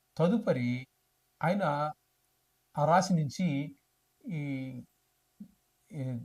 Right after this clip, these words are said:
తర్వాత రాశి అయినటువంటి కర్కాటకంలోకి ప్రవేశిస్తున్నారు. దాన్ని సంక్రమణంగా కూడా మనం చెప్పుకోవచ్చు, గురు సంక్రమణంగా. ఇంకా సంవత్సరం పాటు ఇక్కడ ఉండాలి ఆయన. ఎక్కడ? ఉమ్, కర్కాటకంలో. ఇక్కడ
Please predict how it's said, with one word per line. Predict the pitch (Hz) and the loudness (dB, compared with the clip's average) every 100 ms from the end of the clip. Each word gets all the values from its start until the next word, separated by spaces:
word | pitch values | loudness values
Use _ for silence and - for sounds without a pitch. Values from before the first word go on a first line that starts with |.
| 156 - - | -12 -8 2
తర్వాత | 185 233 233 190 - 156 | 4 4 4 2 -2 2
రాశి | 175 180 170 | 4 4 2
అయినటువంటి | 151 135 123 139 135 - | -2 -2 -6 -8 -8 -4
కర్కాటకంలోకి | 139 131 143 131 131 131 143 | -2 0 -4 -4 -6 -8 -8
ప్రవేశిస్తున్నారు. | 123 113 117 - 117 131 - _ - | -10 -10 -14 -12 -12 -12 -18 _ -2
దాన్ని | 202 - | -2 2
సంక్రమణంగా | 185 165 160 151 143 160 | 0 0 -4 -4 -6 -6
కూడా | 190 214 | -6 -8
మనం | 214 156 | -8 -8
చెప్పుకోవచ్చు, | 147 - 135 117 120 | -10 -10 -10 -8 -8
గురు | 120 | -8
సంక్రమణంగా. | 135 117 120 120 117 117 - _ _ _ _ | -8 -10 -14 -14 -14 -14 -14 _ _ _ _
ఇంకా | 180 302 147 147 - - | -4 2 4 4 -2 -2
సంవత్సరం | 202 208 214 | 0 0 0
పాటు | 185 196 | 2 2
ఇక్కడ | 254 160 | 0 -4
ఉండాలి | 143 139 143 | -2 0 0
ఆయన. | 123 113 - _ 196 | -2 -6 -12 _ -8
ఎక్కడ? | 135 151 147 151 - _ _ _ _ _ 508 480 196 | -2 0 0 -2 -8 _ _ _ _ _ -20 -12 -6
ఉమ్, | 170 165 151 147 - | -4 -4 -6 -4 -2
కర్కాటకంలో. | 170 160 120 120 110 - _ _ - | 2 2 2 -4 -10 -12 _ _ -12
ఇక్కడ | - 233 170 139 147 | -4 2 4 4 0